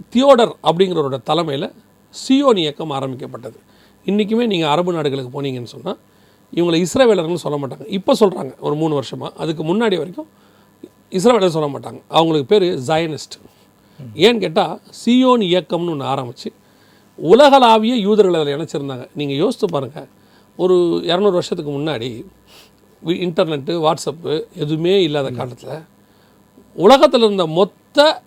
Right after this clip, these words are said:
Speaker 1: யூதர்களையும் எப்படி நீங்க இணைப்பீங்க? அமெரிக்கால, ஜெர்மனில, ரஷ்யால எல்லா யூதர்களையும் இணைச்சாங்க. இணைச்சு அவங்களுக்குன்னு ஒரு பேங்க் ஆரம்பிச்சாங்க. அந்த பேங்க்குக்கு சயான் அக்கவுண்ட் ஓப்பன் பண்ணாங்க.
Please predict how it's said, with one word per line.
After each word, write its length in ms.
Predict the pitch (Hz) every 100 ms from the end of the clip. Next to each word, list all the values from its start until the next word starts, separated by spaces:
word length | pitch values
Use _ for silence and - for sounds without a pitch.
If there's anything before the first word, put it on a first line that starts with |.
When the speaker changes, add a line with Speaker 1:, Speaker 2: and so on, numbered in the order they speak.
| -
Speaker 1:
யூதர்களையும் 600 | 185 233 190 175 196 -
எப்படி 320 | 160 165 170
நீங்க 200 | 147 139
இணைப்பீங்க? 300 | 139 127 120 - _ _ _ _ _ _ _ _ _ _ _
அமெரிக்கால, 680 | 143 165 160 143 135 135 131
ஜெர்மனில, 840 | 120 160 180 156 135 123 120 143
ரஷ்யால 480 | 170 - 160 135 139
எல்லா 440 | 139 226 262 285 247
யூதர்களையும் 540 | 208 208 185 185 180
இணைச்சாங்க. 360 | 160 - 127 120 _ _ _ _
இணைச்சு 340 | - 202 269 -
அவங்களுக்குன்னு 500 | 214 202 254 254 226
ஒரு 160 | 202
பேங்க் 220 | 160 180 160
ஆரம்பிச்சாங்க. 500 | 139 131 - 107 - _ _ _ _ _
அந்த 340 | 151 208 247 240
பேங்க்குக்கு 480 | 202 226 196 233 196 -
சயான் 460 | 214 247 214 180 - - _ -
அக்கவுண்ட் 280 | 156 190 160
ஓப்பன் 280 | 151 135 120
பண்ணாங்க. 200 | 113